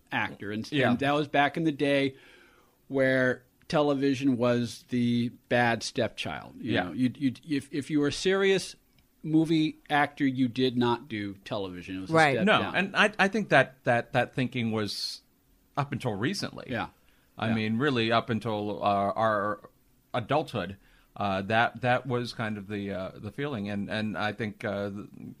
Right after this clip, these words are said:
Speaker 2: same sort of animosity towards commercials.
Speaker 1: Mm-hmm.
Speaker 2: Which we're seeing change also. Now
Speaker 1: Yeah.
Speaker 2: you see George Clooney
Speaker 1: George
Speaker 2: doing the
Speaker 1: Clooney,
Speaker 2: press
Speaker 1: <laughs> George Clooney
Speaker 2: espresso.
Speaker 1: doing commercials.
Speaker 2: So I think that's, that's changed. But yeah, but, uh, yeah, Robert Stack said,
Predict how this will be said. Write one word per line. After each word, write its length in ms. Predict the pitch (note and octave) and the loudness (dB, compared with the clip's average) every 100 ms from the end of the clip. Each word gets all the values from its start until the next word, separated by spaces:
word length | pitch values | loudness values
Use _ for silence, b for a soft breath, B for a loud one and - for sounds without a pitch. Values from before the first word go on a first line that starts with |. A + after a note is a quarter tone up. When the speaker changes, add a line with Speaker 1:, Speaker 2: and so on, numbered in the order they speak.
| - | -6
Speaker 2:
same 400 | - G#2+ G#2 G#2 | -2 0 -2 -4
sort 220 | - G#2 | -6 -6
of 100 | G#2 | -6
animosity 560 | G#2 G#2 G2+ G2 G#2 G2 | -6 -4 -6 -6 -8 -8
towards 300 | G#2 F#2+ - | -6 -8 -6
commercials. 520 | - C3+ F3 - - | -6 -6 -6 -10 -4
Speaker 1:
Mm-hmm. 220 | B2 C3+ D3+ b b | 0 0 -2 b b
Speaker 2:
Which 220 | B2+ B2 C#3 | -6 -2 0
we're 140 | A#2+ | 0
seeing 280 | - B2 G#2+ | 2 0 0
change 320 | - F#2+ F#2+ | -2 -4 -2
also. 300 | C3 C3+ F#2+ | -4 -4 -2
Now 120 | G2 | 0
Speaker 1:
Yeah. 60 | G#2+ | 0
Speaker 2:
you 60 | |
see 160 | G#2 B2+ | 2 2
George 300 | A#2 C3+ - | 4 2 2
Clooney 220 | F3 D#3 | 2 4
Speaker 1:
George 260 | B2+ - C3 | 6 6 8
Speaker 2:
doing 20 | |
the 60 | C#3+ A#3+ | 8 12
Speaker 1:
Clooney, 80 | A#3 | 12
Speaker 2:
press 200 | B3 - | 12 10
Speaker 1:
<laughs> 0 | |
George 260 | - D#4 - | 8 8 8
Clooney 80 | A#3+ | 10
Speaker 2:
espresso. 400 | F#3+ - A#2+ - | 8 8 6 4
Speaker 1:
doing 120 | F4+ | 0
commercials. 260 | - A3+ - | 2 0 2
Speaker 2:
So 120 | F#3+ | 4
I 60 | B2 | 6
think 140 | C3 | 8
that's, 240 | C#3 C#3+ - | 8 6 2
that's 200 | C#3+ D3 - | 2 2 2
changed. 220 | G#2+ - B - - | -2 -2 B -8 4
But 160 | D3 D3+ | 6 8
yeah, 140 | D#3+ | 8
but, 220 | A#2+ B2 B2 | 8 8 8
uh, 120 | B2+ | 4
yeah, 160 | E3+ D3+ | 2 -2
Robert 260 | E3+ F#3+ F3 | -2 -4 -2
Stack 200 | E3+ - | -2 0
said, 220 | D#3+ | -2